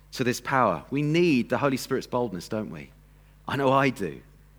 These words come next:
Need to be filled with the Spirit time and time again. But so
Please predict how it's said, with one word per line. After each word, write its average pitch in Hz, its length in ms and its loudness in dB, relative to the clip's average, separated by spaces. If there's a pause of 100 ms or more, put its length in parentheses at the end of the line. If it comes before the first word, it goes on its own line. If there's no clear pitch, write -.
(640)
Need 143 420 2
to - 100 -8
be 110 100 -4
filled 127 320 -4
with 117 80 -4
the 117 60 -4
Spirit 110 440 -2
time 123 300 0
and 117 80 -2
time 113 240 -2
again. 101 440 0 (2750)
But - 440 4 (680)
so 180 720 8